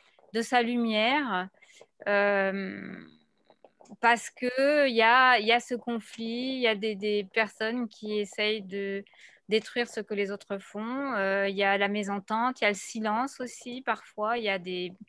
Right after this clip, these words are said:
personnes qui ne se parlent plus, euh, qui ne se disent plus bonjour parfois, euh, et il y a, euh, la justice, euh, puisqu'on en est, euh, à, on en est réduit à ça,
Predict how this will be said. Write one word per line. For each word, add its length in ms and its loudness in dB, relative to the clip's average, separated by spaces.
personnes 320 -2
qui 100 -8
ne 60 -4
se 160 -8
parlent 360 -2
plus, 640 -6
euh, 240 -2
qui 140 -10
ne 60 -6
se 120 -10
disent 220 -10
plus 280 -10
bonjour 460 -6
parfois, 800 0
euh, 580 0
et 300 6
il 80 2
y 80 4
a, 320 8
euh, 280 2
la 120 4
justice, 640 -8
euh, 160 -8
puisqu'on 380 -8
en 180 -2
est, 260 -6
euh, 640 -6
à, 240 -4
on 120 -6
en 120 -4
est 100 -6
réduit 260 -8
à 80 -8
ça, 160 -6